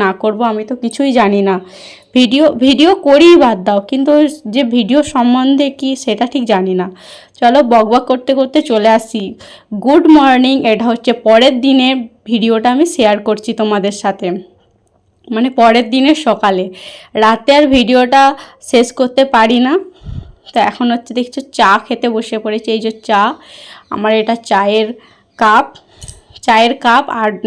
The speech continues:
নিয়েছি শুকনো মুড়ি, আর নিয়েছি আর চানাচুর আছে। আমার এটা সকালবেলা আমি এটা অল্প দুটি খাই, এক মুঠোর মতো। আর এখানে তোমাদের দাদাভাইও খাচ্ছে, ওকে একটু ভিডিওটা করছিলাম। আমি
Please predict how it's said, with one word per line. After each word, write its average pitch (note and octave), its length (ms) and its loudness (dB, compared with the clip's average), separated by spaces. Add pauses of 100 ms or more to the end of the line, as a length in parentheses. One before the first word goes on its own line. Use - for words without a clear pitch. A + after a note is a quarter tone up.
(120)
নিয়েছি A#3+ 400 -2 (560)
শুকনো C4 460 -4
মুড়ি, B3 480 2 (720)
আর G#3+ 120 4 (140)
নিয়েছি A3+ 380 -4 (360)
আর G#3+ 140 2 (200)
চানাচুর A#3+ 460 0 (100)
আছে। G3 220 -10 (1200)
আমার B3 240 2
এটা C4 160 -2
সকালবেলা B3 640 0
আমি B3+ 140 0 (140)
এটা A#3+ 160 0 (160)
অল্প A3+ 220 0 (140)
দুটি B3 200 -6
খাই, A#3+ 300 -4 (500)
এক A3 160 2 (120)
মুঠোর A#3 300 -2
মতো। A3+ 280 -2
আর A#3+ 140 2
এখানে G#3+ 260 -6
তোমাদের A3+ 240 -4 (100)
দাদাভাইও A3 420 -2
খাচ্ছে, G#3 400 -8
ওকে G#3 120 -10
একটু G#3 220 -10
ভিডিওটা G#3 520 -2 (120)
করছিলাম। A3 460 -4
আমি G#3+ 100 -2